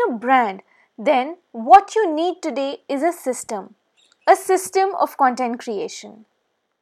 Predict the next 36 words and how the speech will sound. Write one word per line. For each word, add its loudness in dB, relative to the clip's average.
If -4
you 8
have 6
the 8
system -2
in -4
place -4
early 6
on, 2
you 2
will 4
see 0
so 4
much 4
growth. -4
By 12
the 4
way, -2
I 4
have 4
a -4
free 0
thirty-day -4
content -4
calendar -4
for -8
you. -10
You 6
can 2
click 0
the 4
link -2
in -4
the 0
episode 0
notes -4